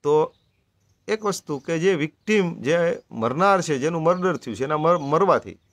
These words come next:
<laughs> ફાયદો કોને થાય છે? જેને ફાયદો થતો હોય, એ ગુનેગાર બ-,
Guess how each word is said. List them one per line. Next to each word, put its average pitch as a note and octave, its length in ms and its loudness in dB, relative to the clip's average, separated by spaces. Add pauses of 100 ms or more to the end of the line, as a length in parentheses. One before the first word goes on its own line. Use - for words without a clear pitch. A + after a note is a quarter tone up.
(200)
<laughs> - 480 -20
ફાયદો F#3 260 2
કોને F#3 280 0
થાય F#2 160 -6
છે? - 160 -18 (600)
જેને G3 180 0
ફાયદો G3+ 340 -2
થતો - 280 -14
હોય, G#2 120 -10
એ C#3+ 80 -4
ગુનેગાર D3 640 2 (680)
બ-, A2 400 0